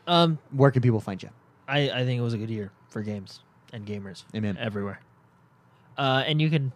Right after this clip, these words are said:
Speaker 1: find me at, uh, Jordan the Man X O B everywhere. Uh, and I'll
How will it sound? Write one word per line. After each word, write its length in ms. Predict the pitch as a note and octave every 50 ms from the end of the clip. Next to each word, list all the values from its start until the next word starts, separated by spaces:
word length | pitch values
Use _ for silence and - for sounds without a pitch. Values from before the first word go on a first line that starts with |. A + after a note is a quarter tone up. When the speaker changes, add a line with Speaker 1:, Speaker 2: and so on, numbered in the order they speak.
| _ _
Speaker 1:
find 340 | - - D3 C#3 C#3 C3+ C3
me 220 | B2+ B2 B2 A2
at, 260 | A2+ A2 A2 - - - -
uh, 220 | - A2+ G#2+ G#2 G2+
Jordan 220 | G#2+ A#2 A2+ G#2+
the 60 | G#2+ G#2+
Man 140 | G#2+ G#2
X 180 | G#2 G#2+ - -
O 80 | A2 G#2
B 160 | G#2+ G#2+ A2+
everywhere. 500 | B2+ B2 C3 B2 A#2+ A#2 A2+ A2+ A2+ - - _ _ _ _ - - - - - - - - _ -
Uh, 600 | - B2+ B2+ B2+ C3 C3 C3+ C3+ C#3 C#3 C#3 C#3
and 140 | C3+ B2 C3+
I'll 140 | C#3+ D3+ D3+